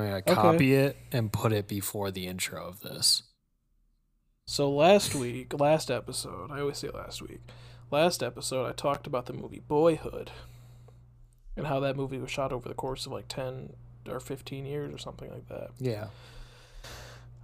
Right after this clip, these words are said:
Speaker 2: So I was gonna pitch a big cinematic project to you guys. Um, it's gonna take place over the course of probably a few years.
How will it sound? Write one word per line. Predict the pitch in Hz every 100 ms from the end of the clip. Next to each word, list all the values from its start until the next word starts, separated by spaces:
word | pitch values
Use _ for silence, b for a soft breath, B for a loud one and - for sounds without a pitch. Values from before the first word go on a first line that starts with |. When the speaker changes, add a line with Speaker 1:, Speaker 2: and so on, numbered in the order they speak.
| -
Speaker 2:
So | - - 160 135 131 131
I | - 156 220
was | 214
gonna | 165 147
pitch | - 127 117 - -
a | 160
big | 151 151
cinematic | 143 - 170 160 156 139 -
project | 147 143 147 131 -
to | -
you | -
guys. | - - 50 - - - - B B B -
Um, | 131 131 120 87 80 B B B B B B - - -
it's | 156 -
gonna | 147
take | 143 147 -
place | 143 139 147
over | 131
the | 131
course | - 147 135 -
of |
probably | - 139 131 131 -
a | 180
few | - 180 139
years. | - - 123 117 117 127 - -